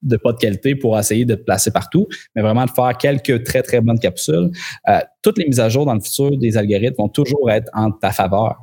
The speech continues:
Tu sais, fait que t'as pas l'impression de te battre avec, euh, avec l'algorithme et avec la plateforme. La plateforme est là pour t'aider, elle est là pour te supporter. Alors que sur Facebook, euh,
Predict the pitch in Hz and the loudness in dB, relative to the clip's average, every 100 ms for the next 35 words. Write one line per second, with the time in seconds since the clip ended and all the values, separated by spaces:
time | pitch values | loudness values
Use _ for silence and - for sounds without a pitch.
0 | - - 95 92 - - _ - 113 185 | -4 0 0 -2 -6 -10 _ -10 -2 2
1 | 175 123 107 139 139 - 98 113 143 - | 2 2 0 0 0 0 0 0 0 0
2 | 127 120 120 - - 110 110 104 104 101 | 0 0 -2 -8 -4 0 2 2 2 0
3 | 92 85 - 107 107 117 107 107 110 120 | -2 -6 -2 0 0 0 0 2 0 0
4 | 110 104 98 95 - 117 127 131 - - | 0 0 0 -2 0 0 0 -2 -4 -4
5 | 110 110 107 135 120 120 - - 101 120 | -2 0 0 0 2 0 -2 -2 0 2
6 | 120 107 104 - 110 - - - 127 156 | 2 0 -4 -2 -2 -2 -4 -2 0 0
7 | - - - 101 123 143 - 143 156 170 | -2 -16 -6 0 2 0 -2 0 0 -2
8 | - _ - - - 147 165 165 151 117 | -10 _ -2 -2 2 2 2 2 0 0
9 | 104 - 123 175 175 - - - - _ | -2 0 0 0 -4 -12 -14 -20 -20 _
10 | - 104 101 95 90 82 | -2 0 2 2 2 -2